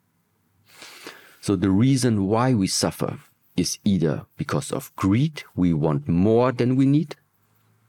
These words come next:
of hate, we get something we don't want to have, or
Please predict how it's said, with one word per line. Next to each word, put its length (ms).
of 260
hate, 540
we 180
get 220
something 640
we 160
don't 340
want 180
to 100
have, 320
or 300